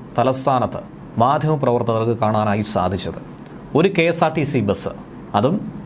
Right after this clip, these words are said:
എ സി പ്രീമിയം ബസ്, അതിൻ്റെ വളയം പിടിച്ചതാകട്ടെ മറ്റാരുമല്ല, ഗതാഗത വകുപ്പ് മന്ത്രി കെ പി ഗണേഷ് കുമാർ. നേരത്തെ നവകേരള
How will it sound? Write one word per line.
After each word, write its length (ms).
എ 20
സി 100
പ്രീമിയം 420
ബസ്, 220
അതിൻ്റെ 240
വളയം 300
പിടിച്ചതാകട്ടെ 600
മറ്റാരുമല്ല, 460
ഗതാഗത 400
വകുപ്പ് 200
മന്ത്രി 220
കെ 120
പി 120
ഗണേഷ് 340
കുമാർ. 200
നേരത്തെ 340
നവകേരള 500